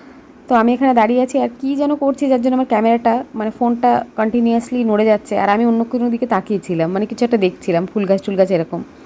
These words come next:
ওরা তো বেরিয়ে গেল। তারপর উপরে এসে আমি মাসিকে বললাম কী কী সবজি কাটতে হবে। এখানে আলু বেগুন কেটেছে, আর এখানে আলু বেগুন আর পটল কেটেছে, দু রকম মাছের সবজি। গুড মর্নিং, এখন বাজে,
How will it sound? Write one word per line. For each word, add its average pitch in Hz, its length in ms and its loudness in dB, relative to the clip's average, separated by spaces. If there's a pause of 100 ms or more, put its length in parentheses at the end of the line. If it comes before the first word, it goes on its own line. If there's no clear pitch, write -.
(300)
ওরা 254 180 4
তো 294 100 0
বেরিয়ে 254 280 4
গেল। 240 200 0
তারপর 226 300 -4
উপরে 226 260 -2
এসে 233 180 -4
আমি 233 120 2
মাসিকে 208 320 -4
বললাম 208 280 -2
কী 233 120 -4
কী 233 100 -4
সবজি 214 280 -6
কাটতে 196 320 -6
হবে। 208 140 0
এখানে 220 220 -2
আলু 202 220 2
বেগুন 220 240 0
কেটেছে, 214 360 -6
আর 233 60 0
এখানে 220 220 -4
আলু 196 220 0
বেগুন 208 240 -2
আর 220 140 0
পটল 190 260 -2
কেটেছে, 180 320 -8 (480)
দু 202 120 -2
রকম 208 240 0
মাছের 202 360 -2
সবজি। 190 280 -6 (1900)
গুড 294 220 0
মর্নিং, 226 260 0 (460)
এখন - 240 -10
বাজে, 208 280 -6